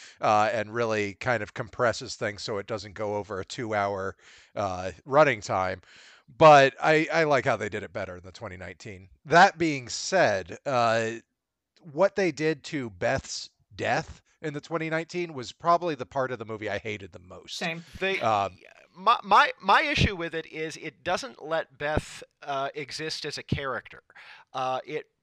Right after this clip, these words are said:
Speaker 3: treats Beth as an aspect of Joe's story. Uh, a-, and, and part of that is the, uh, i-, is the structure, and part of that, uh, I think, is the writing. It, it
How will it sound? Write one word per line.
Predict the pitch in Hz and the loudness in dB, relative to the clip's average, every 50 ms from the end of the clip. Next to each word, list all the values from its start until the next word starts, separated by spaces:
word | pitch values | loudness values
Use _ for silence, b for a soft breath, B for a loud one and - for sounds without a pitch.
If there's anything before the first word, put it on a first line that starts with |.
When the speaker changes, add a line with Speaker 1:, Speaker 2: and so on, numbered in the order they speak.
| _ _ _ _ - - | _ _ _ _ -8 0
Speaker 3:
treats | - - - 196 214 196 - - | 0 0 0 0 -8 -8 -12 -12
Beth | - 131 107 147 151 156 151 - - - - - _ - | -12 _ -8 -6 -4 -2 -2 -4 -4 -8 -18 -20 _ -14
as | - 135 135 135 139 139 135 131 131 131 127 117 - - - - _ - | -12 -10 -8 -8 -6 -8 -8 -8 -10 -12 -12 -12 -12 -12 -12 -14 _ -14
an | 139 139 139 131 131 - _ | -14 -14 -12 -14 -16 -18 _
aspect | 131 135 139 160 165 - - - 147 143 135 - - - - | -12 -8 -8 -6 -6 -8 -8 -6 -6 -6 -6 -6 -4 -6 -6
of | - 123 110 98 | -6 -6 -14 -12
Joe's | - - - 120 120 110 104 - | -12 -10 -10 -10 -10 -12 -10 -8
story. | - - - 139 127 110 92 87 - - - - B B B B B B B B _ - | -8 -8 -8 -8 -10 -10 -12 -14 -16 -20 -20 -20 B B B B B B B B _ -10
Uh, | 104 101 104 104 104 101 98 - _ _ _ _ _ _ _ _ | -8 -8 -8 -8 -8 -10 -10 -12 _ _ _ _ _ _ _ _
a-, | - 135 135 113 - 139 | -8 -6 -6 -6 -6 -8
and, | 143 139 - _ - | -10 -10 -12 _ -14
and | 139 143 139 - | -14 -14 -12 -10
part | - - 180 208 185 | -4 -2 -2 -2 -2
of | 165 147 | -4 -4
that | 156 151 147 139 | -4 -4 -4 -4
is | 127 - | -6 -12
the, | - 131 135 127 127 123 | -12 -14 -14 -12 -10 -10
uh, | 123 117 117 | -10 -10 -10
i-, | 123 | -10
is | - - 123 123 - 123 131 117 | -12 -14 -14 -14 -14 -14 -14 -14
the | - 117 | -12 -12
structure, | - - - 151 147 - - 123 117 113 | -12 -6 -4 -4 -4 -4 -6 -10 -10 -12
and | 113 107 | -14 -14
part | - - 151 151 143 | -6 -4 -4 -4 -4
of | 131 117 | -8 -10
that, | 127 123 123 127 - - - | -10 -8 -8 -8 -10 -10 -12
uh, | 113 123 120 123 - | -10 -8 -8 -8 -8
I | - 131 | -8 -10
think, | - - 143 127 - | -10 -10 -12 -12 -12
is | 131 110 | -8 -8
the | - 123 | -8 -10
writing. | 113 104 135 151 156 - 80 - - _ 71 - | -8 -8 -8 -8 -8 -10 -16 -20 -20 _ -20 -20
It, | - 123 117 127 - - | -20 -18 -18 -18 -18 -16
it | 143 135 131 | -14 -14 -14